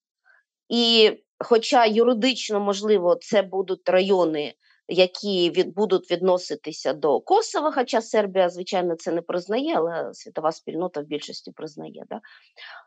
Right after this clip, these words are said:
То де-факто Сербія могла спокійно керувати цими регіонами як своїми внутрішніми якимось районами або областями. Але Косово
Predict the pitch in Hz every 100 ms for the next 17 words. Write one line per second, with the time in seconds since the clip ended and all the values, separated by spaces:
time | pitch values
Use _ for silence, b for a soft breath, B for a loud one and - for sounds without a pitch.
0 | B _ - 240 226 - _ - 214 214
1 | 359 381 - _ - 175 170 160 160 -
2 | 262 269 214 214 202 196 190 202 220 208
3 | - - 208 247 254 208 175 220 220 196
4 | 196 175 151 - 175 165 175 233 370 381
5 | 311 269 233 233 - 240 269 254 190 220
6 | 277 285 285 190 - 208 190 180 - 247
7 | 208 208 185 180 220 240 185 160 - -
8 | 160 180 196 180 - 180 151 117 - _
9 | _ - 120 170 - 151 120 - _ _
10 | - B B _ _ _ _ - 185 240
11 | 427 - 392 - - 403 269 254